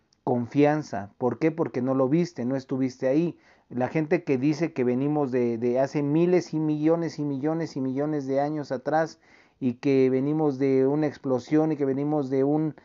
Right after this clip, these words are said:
de una evolución del mono, etcétera. Bueno, se necesita fe para creer en eso, porque no estuvieron ahí.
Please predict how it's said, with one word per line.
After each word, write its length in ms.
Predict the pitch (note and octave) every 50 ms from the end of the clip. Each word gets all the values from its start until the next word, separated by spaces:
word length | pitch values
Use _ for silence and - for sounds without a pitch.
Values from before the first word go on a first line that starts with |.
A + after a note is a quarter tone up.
| - - _ _ _ _
de 140 | - B2+ C3+
una 180 | C#3+ D#3 D#3+
evolución 1000 | D#3+ C#3+ C#3 C3 B2+ B2+ C3 C3 A#2+ - - D#3 D#3 D#3 D#3 D#3 D#3+ E3 E3+ D#3+
del 200 | D3 D3 C3 C3
mono, 520 | C3+ C#3 D3+ D#3 D#3+ D#3+ D#3+ D#3+ D#3+ D#3 D#3
etcétera. 500 | C#3 C#3 B2+ - - D#3 D3+ D#3+ D#3+ D#3+
Bueno, 280 | C#3+ D#3+ F3+ F#3 D#3
se 140 | C3 - C3
necesita 560 | B2+ B2+ A#2+ B2+ C3 B2 C#3 D3 - E3+ D#3+
fe 260 | - - - D3 E3+ F3+
para 260 | - E3 B2+ A2+ G#2
creer 300 | - B2 A2+ A#2 A#2 A#2+
en 140 | B2 B2+ D#3+
eso, 320 | F#3 F3+ - - F#2+ - _ _ _ _
porque 260 | C3 B2 A2+ C3+ B2+
no 80 | C3+
estuvieron 440 | C3+ B2+ - B2+ B2 B2 A#2+ A#2 A2+
ahí. 260 | A2+ C3+ E3 D#3+ -